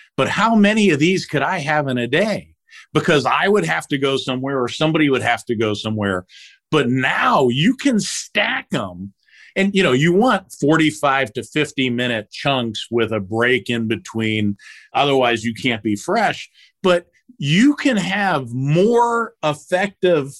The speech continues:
focus days than ever before because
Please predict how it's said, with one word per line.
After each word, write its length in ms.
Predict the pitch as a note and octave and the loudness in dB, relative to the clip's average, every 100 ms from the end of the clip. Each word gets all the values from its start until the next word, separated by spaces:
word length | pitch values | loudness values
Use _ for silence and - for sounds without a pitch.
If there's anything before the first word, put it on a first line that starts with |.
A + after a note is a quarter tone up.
| _ _ _ | _ _ _
focus 440 | D#3+ G3+ G#3+ F#3+ - | 2 2 2 -4 -2
days 360 | C#3 C3 B2 | 0 2 0
than 180 | B2+ B2 - | -2 -6 -2
ever 300 | E3+ F#3 F3+ | -2 0 0
before 600 | C3+ B2 - G#3+ G3+ C3+ | 0 -4 -2 -2 0 -2
because 680 | A2+ C3 - E3 D#3 C#3 | -6 -10 -4 0 0 -2